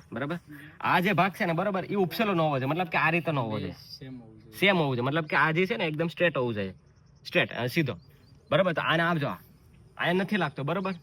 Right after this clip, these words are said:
Speaker 1: કે ઉપર નીચે. બાકી ઘણાયને આ રીતના આમ હોય. તો આ ન ચાલે મિત્રો, બરાબર? આનો તમને પોઇન્ટ આપી શકે, બરાબર? આ રીતના આમ ક્રોસ ન હોવો જોઈએ, બરાબર? એકદમ સ્ટ્રેટ જ હોવો જોઈએ.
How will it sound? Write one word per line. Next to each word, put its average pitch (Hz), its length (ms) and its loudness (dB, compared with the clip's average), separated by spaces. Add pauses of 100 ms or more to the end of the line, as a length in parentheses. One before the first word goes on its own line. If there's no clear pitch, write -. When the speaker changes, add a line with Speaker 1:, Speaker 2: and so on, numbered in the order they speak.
(600)
Speaker 1:
કે 143 80 -4 (400)
ઉપર 151 220 -2
નીચે. 139 200 -4
બાકી 147 240 -2
ઘણાયને 160 320 -2
આ 160 80 2
રીતના 151 240 -4
આમ 139 100 -2
હોય. 101 160 -8 (420)
તો 135 60 -6
આ 131 220 0
ન 143 160 -4
ચાલે 117 220 -6
મિત્રો, 101 240 -12
બરાબર? 156 240 -2
આનો 156 220 0
તમને 151 300 -4
પોઇન્ટ 147 280 -2
આપી 139 180 0
શકે, - 240 -6 (420)
બરાબર? 170 240 -2 (600)
આ - 20 -6
રીતના 185 260 -2
આમ - 340 -6
ક્રોસ 196 340 -2
ન 214 40 0
હોવો 165 240 0
જોઈએ, 120 140 -4
બરાબર? 190 280 -2
એકદમ 170 300 0
સ્ટ્રેટ 190 340 -4
જ 190 100 0
હોવો 156 220 0
જોઈએ. 104 200 -6